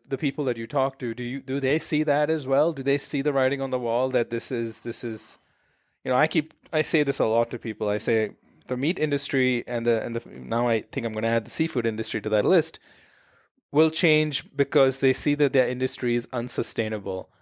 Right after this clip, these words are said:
And I don't mean unsustainable necessarily from an environmental standpoint. I mean financially. Because if you really wanna be a viable company in twenty fifty and you're relying on the oceans to get your fish from, um,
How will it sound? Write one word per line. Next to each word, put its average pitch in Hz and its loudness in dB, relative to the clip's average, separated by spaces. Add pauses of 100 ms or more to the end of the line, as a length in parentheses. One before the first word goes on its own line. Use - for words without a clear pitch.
(140)
And 135 2
I 135 6
don't 139 2
mean 139 -2
unsustainable 107 -2 (120)
necessarily 113 0
from 101 -4
an 104 -2
environmental 98 -4
standpoint. 95 -4
I 117 0
mean 107 -4
financially. 98 -4 (520)
Because 120 2
if 120 -12
you 135 -4
really 156 4
wanna 117 -2
be 113 0
a 107 0
viable 113 0
company 107 -8
in 104 -10
twenty 107 -8
fifty 104 -6 (640)
and 117 -4
you're 123 0
relying 113 2
on 107 -6
the 107 -2
oceans 123 -4
to 120 -8
get 120 -4
your 107 -8
fish - -4
from, 151 -2 (500)
um, 101 -2